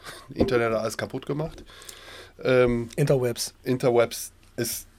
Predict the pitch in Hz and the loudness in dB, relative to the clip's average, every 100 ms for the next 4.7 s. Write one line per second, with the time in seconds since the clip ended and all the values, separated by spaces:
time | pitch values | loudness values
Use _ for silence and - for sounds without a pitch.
0 | - - 123 123 113 120 135 123 135 120 | -2 0 2 0 8 8 10 8 6 6
1 | 131 120 135 139 127 123 123 - 120 - | 10 12 12 12 12 10 8 0 -2 0
2 | 135 123 117 113 123 127 107 110 110 - | 0 2 2 2 -2 -2 0 0 0 2
3 | 123 120 120 127 123 104 120 120 117 - | 4 6 4 2 0 0 0 2 0 0
4 | 120 - 113 113 110 110 | -6 -4 -2 0 -2 -4